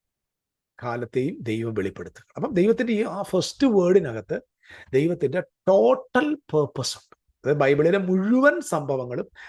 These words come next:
ഒരൊറ്റ വാക്കിനകത്ത് രേഖപ്പെടുത്തിയിട്ടുണ്ട്. ഞാനത് നിങ്ങളുടെ മുമ്പിലേക്ക് ഒന്ന് കൊണ്ടുവരാൻ പോകും. ഞാൻ വളരെ, ഈ, ഈ series of study എന്ന് പറയുന്നത് വളരെ ഷോർട്ട് വീഡിയോസ് ആയിരിക്കും,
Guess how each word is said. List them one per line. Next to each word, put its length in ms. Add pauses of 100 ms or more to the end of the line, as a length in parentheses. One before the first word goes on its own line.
(180)
ഒരൊറ്റ 560 (280)
വാക്കിനകത്ത് 880 (280)
രേഖപ്പെടുത്തിയിട്ടുണ്ട്. 680 (580)
ഞാനത് 460
നിങ്ങളുടെ 220
മുമ്പിലേക്ക് 420
ഒന്ന് 180 (200)
കൊണ്ടുവരാൻ 320
പോകും. 120
ഞാൻ 100
വളരെ, 360 (240)
ഈ, 160
ഈ 220
series 340
of 100
study 220
എന്ന് 120
പറയുന്നത് 160
വളരെ 140
ഷോർട്ട് 340
വീഡിയോസ് 320
ആയിരിക്കും, 320